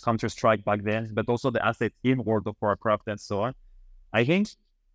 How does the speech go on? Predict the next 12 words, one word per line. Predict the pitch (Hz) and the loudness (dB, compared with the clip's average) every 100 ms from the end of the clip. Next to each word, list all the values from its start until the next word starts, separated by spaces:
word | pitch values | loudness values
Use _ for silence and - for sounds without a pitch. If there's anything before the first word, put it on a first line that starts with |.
| _ _ - | _ _ -6
Web | 127 143 | -4 -4
three | - 165 170 | 0 2 2
is | 113 | 2
just | 123 - - | 0 0 -2
a | |
net | 113 135 147 - - | 0 0 -2 -6 -2
added | 110 113 98 | -2 -2 -2
value | 107 107 110 110 113 _ | -2 0 0 0 -4 _
for, | - 104 101 101 - | 0 4 4 2 0
uh, | 98 92 90 90 - | 2 2 2 -2 -2
uh, | 90 87 85 - - | -2 -2 -4 -10 -10
Web | 104 117 | -2 -2